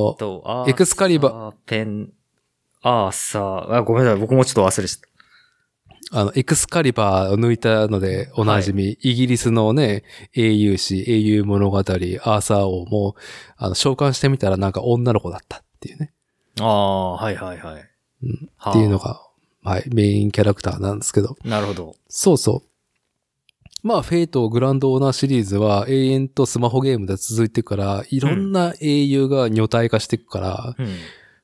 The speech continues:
Speaker 2: ィギュアもね、まあ、二次創作もいっぱい、まあ、版権ものでもちろん出てくるんだけど。
Speaker 1: はいはい。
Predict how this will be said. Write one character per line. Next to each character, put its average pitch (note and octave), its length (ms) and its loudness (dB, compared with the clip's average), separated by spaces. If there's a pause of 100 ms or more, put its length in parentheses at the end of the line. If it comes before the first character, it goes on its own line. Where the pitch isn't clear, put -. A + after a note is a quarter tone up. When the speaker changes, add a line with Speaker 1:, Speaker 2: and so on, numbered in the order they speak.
(280)
Speaker 2:
ィ B2+ 80 6
ギ A2 140 2
ュ F2+ 60 0
ア F2 40 -2
も - 160 -12
ね、 D#3+ 280 -2 (380)
ま A2 120 0
あ、 G2 40 2
二 G#2+ 160 0
次 A2 120 -4
創 A#2+ 200 -2
作 F#2+ 180 -6
も F#2+ 60 -6
い F#2+ 80 -6
っ - 140 -18
ぱ G#2 160 -2
い、 - 120 -8 (440)
ま A#2+ 140 2
あ、 - 80 -8
版 A#2+ 180 2
権 A#2+ 200 2
も A2+ 80 4
の A2+ 80 2
で A2+ 80 2
も A2 160 4
ち B2 120 0
ろ G2 140 2
ん A#2+ 100 -8
出 A#2 120 0
て G#2+ 80 2
く - 100 -4
る F#2 80 -2
ん F2 80 -8
だ F2+ 80 -8
け F2+ 80 -4
ど。 G2+ 300 2
Speaker 1:
は A#2 240 -2
い - 20 -6
は F#2 200 -8
い。 - 20 -18